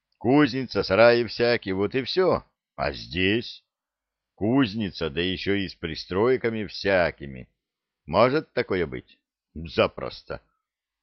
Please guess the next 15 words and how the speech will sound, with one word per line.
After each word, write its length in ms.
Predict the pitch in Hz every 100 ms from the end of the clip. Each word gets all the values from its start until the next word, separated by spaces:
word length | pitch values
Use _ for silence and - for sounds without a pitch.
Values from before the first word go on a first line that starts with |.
| _
Дом 420 | 90 98 117 113
у 60 | 92
главы 280 | 82 76 73
семьи, 520 | 80 76 73 104 113
всё 240 | - 107
законно 580 | 87 76 - 110 110 78
и 40 |
правильно. 680 | 69 82 90 104 107 117 123 _ _ _ _ _ _
А 80 | 82
вот 260 | 113 143 -
у 120 | 139
сыновей 720 | 135 139 147 151 151 127 87 98
откуда 680 | 107 - - 156 113 85
свои 640 | 76 - - 95 101 90 62
дома? 480 | 52 85 82 62